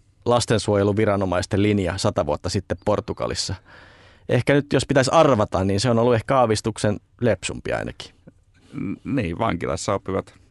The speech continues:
Speaker 2: lapset olemaan.
Speaker 1: <laughs> Varmaan toi oli, toi oli varmaan tismalleen se linja, mikä silloin oli.
Speaker 2: Mut, äh, tätä todella yritettiin,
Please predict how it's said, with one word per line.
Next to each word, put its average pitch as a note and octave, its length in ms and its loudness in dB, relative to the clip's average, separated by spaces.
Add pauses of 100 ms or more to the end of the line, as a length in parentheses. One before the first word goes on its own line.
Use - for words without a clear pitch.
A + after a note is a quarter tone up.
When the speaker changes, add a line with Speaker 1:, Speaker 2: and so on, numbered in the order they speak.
Speaker 2:
lapset F2+ 420 -4
olemaan. D#2 400 0 (280)
Speaker 1:
<laughs> F3+ 240 -4
Varmaan C#3 320 2
toi C3 160 4
oli, A2 180 0 (460)
toi E3 100 -2
oli C3 80 4
varmaan B2 280 2 (200)
tismalleen G#2 540 2
se G2+ 120 2
linja, G2+ 260 2
mikä F2 240 -4
silloin F#2+ 320 -2 (100)
oli. F2 180 -4 (680)
Speaker 2:
Mut, A#2+ 260 -2
äh, - 60 -16 (520)
tätä C#3 240 -2
todella C3 360 0 (240)
yritettiin, - 680 -4